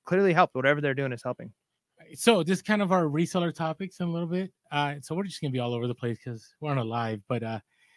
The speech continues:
Speaker 2: so one of the articles that came out from the, is it the Motley Fool? Is that what it's called?
Speaker 1: Right.
Speaker 2: Right? And they had said that Target and Walmart are definitely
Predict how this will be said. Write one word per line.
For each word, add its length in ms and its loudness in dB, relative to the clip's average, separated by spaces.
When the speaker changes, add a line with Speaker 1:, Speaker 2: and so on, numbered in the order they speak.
Speaker 2:
so 300 8
one 260 4
of 60 6
the 140 4
articles 380 4
that 120 2
came 180 2
out 160 2
from 140 -2
the, 340 0
is 120 -6
it 120 -6
the 80 0
Motley 300 6
Fool? 380 -4
Is 60 -4
that 100 -4
what 100 -4
it's 100 -8
called? 300 -6
Speaker 1:
Right. 300 2
Speaker 2:
Right? 360 2
And 160 0
they 100 6
had 220 4
said 580 2
that 280 -4
Target 440 0
and 100 2
Walmart 460 2
are 100 2
definitely 840 0